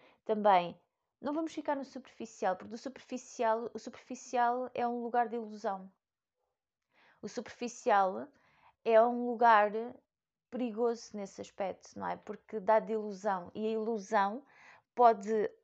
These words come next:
lançar para o, "Eu vou-me atirar de cabeça e vou fazer e vai acontecer", e depois chegar e perceber, afinal é mais difícil.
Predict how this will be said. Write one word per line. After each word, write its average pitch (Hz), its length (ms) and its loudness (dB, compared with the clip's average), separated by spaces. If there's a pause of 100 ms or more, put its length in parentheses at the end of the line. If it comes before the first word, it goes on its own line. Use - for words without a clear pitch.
(120)
lançar 226 720 2
para 214 220 -2
o, 220 300 -2
"Eu 226 140 4
vou-me 240 260 2
atirar 233 360 2
de - 80 -18
cabeça 220 600 -2
e 196 100 -4
vou 190 160 -6
fazer 208 640 0
e 196 100 -8
vai 190 200 2
acontecer", 196 640 -4
e 196 60 -6
depois 196 300 -6
chegar 190 360 2
e 185 60 -4
perceber, 180 560 -6 (420)
afinal 196 380 -2
é 185 40 -2
mais 180 200 -6
difícil. 180 520 -16